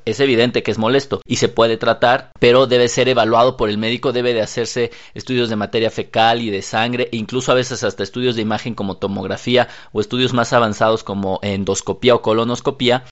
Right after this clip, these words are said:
para estar seguros de que no es otra enfermedad. Recordemos que el síndrome de intestino irritable no puede ser un diagnóstico inicial, ya que se confunde con muchas otras enfermedades. Ahora,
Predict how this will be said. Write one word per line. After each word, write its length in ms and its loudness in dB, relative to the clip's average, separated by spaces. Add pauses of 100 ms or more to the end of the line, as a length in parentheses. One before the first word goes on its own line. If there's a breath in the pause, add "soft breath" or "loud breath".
para 180 2
estar 220 0
seguros 340 -2
de 100 -2
que 120 -4
no 80 -4
es 100 -6
otra 280 -2
enfermedad. 440 -2
Recordemos 560 -4
que 100 -6
el 80 -4
síndrome 360 -4
de 40 -2
intestino 360 -6
irritable 400 -2
no 180 -2
puede 180 0
ser 200 -2
un 100 -2
diagnóstico 540 -2
inicial, 460 2 (260 loud breath)
ya 120 0
que 80 -12
se 120 -2
confunde 400 -4
con 140 -6
muchas 280 -8
otras 260 -8
enfermedades. 720 0 (200)
Ahora, 400 2